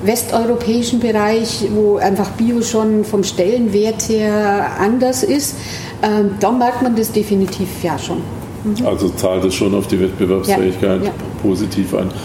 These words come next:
Speaker 2: Also so eine positive Sichtbarkeit.
Speaker 1: Genau, genau. Und an dem arbeiten wir auch, wie gesagt, also wir machen, fangen jetzt an, eben da intern über diese digitalen, äh, Trainings ähm, einfach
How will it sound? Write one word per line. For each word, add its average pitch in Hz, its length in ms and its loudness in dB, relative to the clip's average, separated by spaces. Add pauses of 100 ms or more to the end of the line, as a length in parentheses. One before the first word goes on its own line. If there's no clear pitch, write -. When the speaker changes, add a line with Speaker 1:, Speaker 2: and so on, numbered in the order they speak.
(140)
Speaker 2:
Also 92 180 0
so 101 120 4
eine 92 80 2
positive 98 600 -2
Sichtbarkeit. - 640 -2 (160)
Speaker 1:
Genau, 196 420 0
genau. 180 240 2 (420)
Und 214 340 -2
an 196 160 2
dem 208 180 2
arbeiten 220 440 0
wir 220 160 2
auch, 214 140 -4
wie 220 60 -2
gesagt, 202 340 -2
also 196 160 0 (100)
wir 202 100 0
machen, 202 300 0 (420)
fangen 196 320 2
jetzt 175 200 -2
an, 190 300 0
eben 180 180 0
da 180 160 0
intern 233 500 2
über 196 220 2
diese 185 280 0
digitalen, 180 760 2
äh, 175 240 2
Trainings 233 560 0 (540)
ähm, 190 420 2 (200)
einfach 202 300 0